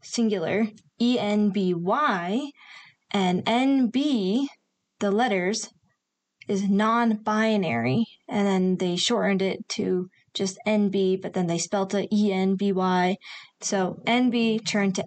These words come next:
N Bs, and then this podcast calls them gent N Bs. And I'm not sure where the gent comes from, but maybe that's just to make it a little fancier, which I support.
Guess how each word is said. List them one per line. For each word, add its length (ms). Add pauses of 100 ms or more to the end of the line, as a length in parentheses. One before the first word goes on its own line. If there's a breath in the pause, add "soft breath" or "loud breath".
N 220
Bs, 380
and 260
then 360
this 200
podcast 540
calls 180
them 260
gent 380 (220)
N 220
Bs. 400 (640 loud breath)
And 100
I'm 140
not 200
sure 180
where 120
the 200 (160)
gent 520 (320)
comes 360
from, 340 (260 loud breath)
but 180
maybe 260
that's 240
just 160
to 80
make 200
it 100
a 40
little 240
fancier, 640 (300 loud breath)
which 440 (600)
I 180
support. 580